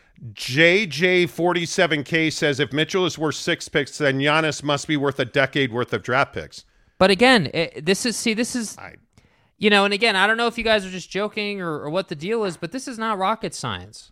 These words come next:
Speaker 1: No.
Speaker 2: It's not rocket science. Donovan Mitchell is not worth six, six picks straight up. Like, everyone knows that, but that's not the conversation we're having.
Speaker 1: No, it's what are the Knicks willing to pay? 'Cause
Speaker 2: Yeah.
Speaker 1: that's what Donovan Mitchell's worth.
Speaker 2: Yeah.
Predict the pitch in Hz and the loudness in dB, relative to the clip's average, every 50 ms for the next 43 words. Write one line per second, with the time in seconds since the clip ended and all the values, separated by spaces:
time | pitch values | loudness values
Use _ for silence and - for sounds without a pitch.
0 | _ - - 110 117 113 156 160 - - 156 151 175 190 208 214 - 190 190 190 | _ -18 -10 -8 -4 -4 -4 -4 -4 -8 -4 0 2 4 4 2 2 4 4 4
1 | 196 - - 165 - - - 135 113 104 92 85 - - - - - _ _ - | 4 2 -2 -8 -8 -6 -6 -4 -4 -4 -6 -10 -16 -20 -20 -20 -20 _ _ 2
2 | 160 175 214 240 254 262 233 220 226 220 - - 180 160 156 147 _ _ _ _ | 4 4 4 4 2 -2 -2 -2 -4 -4 -2 -2 -2 -2 -2 -4 _ _ _ _
3 | _ _ _ 151 143 139 165 175 190 180 - 170 185 190 - - - - 175 151 | _ _ _ -6 -4 -2 0 0 0 0 -2 -4 -4 -4 -4 -6 -8 -8 -8 -8
4 | - _ _ - - - 185 170 - - _ - 180 151 - - - - - 165 | -10 _ _ -14 -6 -4 -4 -4 -4 -6 _ -4 -4 -4 -4 -10 -12 -8 -6 -4
5 | 151 143 139 117 98 - _ _ _ _ _ _ _ - 143 143 135 - - 165 | -2 -2 -2 -2 -4 -6 _ _ _ _ _ _ _ -2 -2 -2 0 2 2 2
6 | 180 208 208 214 202 175 165 160 175 185 175 147 120 98 92 - _ 127 127 170 | 2 4 2 2 2 2 2 2 2 0 0 0 -4 -4 -4 -4 _ -2 2 2
7 | 170 165 - 226 208 214 - 214 214 208 208 196 - 220 208 208 - 214 214 208 | 2 2 2 -2 -2 -2 -2 -2 -2 -2 -2 -4 -2 -4 -4 -2 -4 -4 -2 0
8 | 220 226 262 285 320 311 - 117 - - _ _ 185 175 170 - - 139 156 190 | 0 0 0 2 2 2 2 2 0 -6 _ _ 0 0 0 0 -4 2 2 4
9 | 196 226 233 220 226 220 233 226 214 185 170 170 170 - - 156 170 170 175 180 | 6 6 6 6 4 4 2 2 4 4 2 2 0 -2 -2 -2 -2 0 0 -4
10 | 170 - 143 - 190 202 160 113 87 78 - _ _ _ - 202 285 330 294 214 | -4 -8 -8 0 2 2 2 2 0 -4 -12 _ _ _ 0 4 6 8 8 6
11 | - - - - 175 175 175 - - - 190 - - 175 160 160 156 151 151 147 | 4 2 4 6 8 8 8 6 4 0 0 2 4 4 4 4 4 2 0 0
12 | 143 120 - - 131 113 - - 104 82 - - - - 160 254 170 107 - | -2 -4 -2 -4 -6 -6 -6 -8 -8 -6 -4 2 6 8 8 8 8 6 4